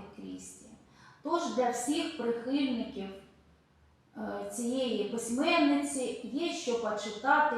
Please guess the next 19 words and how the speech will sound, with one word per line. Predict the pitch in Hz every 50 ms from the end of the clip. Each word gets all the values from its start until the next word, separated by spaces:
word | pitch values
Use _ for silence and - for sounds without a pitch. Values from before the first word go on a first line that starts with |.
| 226 247 302
є | 339 -
з | - -
чого | - 214 214 220 240 233 233 233 226 214
обрати, | 202 202 214 247 285 311 311 294 302 269
е, | 262 269 269 269 - - - - - - - - - 214 214 214 208 202 202
з | 202 - - -
ким | - 302 320 311 277 277 - - - - - - - - - - - - - - - - - - - - - - - - - - _ _ _ - - - - - - - -
можна | 277 226 233 233 226 254 294 302 294 269 254 254 240 226 - - 226
розплутати | 233 233 - - 220 233 269 285 277 - 247 240 240 247 247 240 233 233 - - - - - - - - - _ _ - - - - - - - - - - - - - - - - -
найскладніші | 247 254 247 - - 262 233 233 247 277 302 - - 262
злочини, | 226 - 220 214 214 214 208 208 - - - 202 196 185 - -
або | 220 226 220 - 247 254 233 220
з | - - - - 220 208 202 - - - - - - - - - _ - - - - _ -
міс | 247 262 247 - - - 226
Марпл, | 240 - 349 349 349 349 - 294 277 - - - - - -
або | 233 220 226 226 233 269 294 277 294 -
з | 220 - - -
Еркюлем | 226 214 220 226 - 233 220 220 214 208 196 196 208 214 - - - - -
Пуаро. | - - - - -